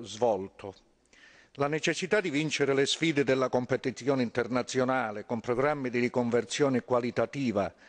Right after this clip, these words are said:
e di tutela della tipicità sono obiettivi fondamentali che devono essere tutelati dalla riforma del regime europeo del vino. Tuttavia è importante assicurare il mantenimento dell'aiuto ai mosti di uve concentrate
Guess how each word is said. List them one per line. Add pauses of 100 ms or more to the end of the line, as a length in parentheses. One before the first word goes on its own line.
(140)
e
di
tutela
della (120)
tipicità (540)
sono
obiettivi
fondamentali
che
devono
essere
tutelati
dalla
riforma
del
regime
europeo
del
vino. (680)
Tuttavia
è
importante
assicurare
il
mantenimento
dell'aiuto
ai
mosti
di
uve
concentrate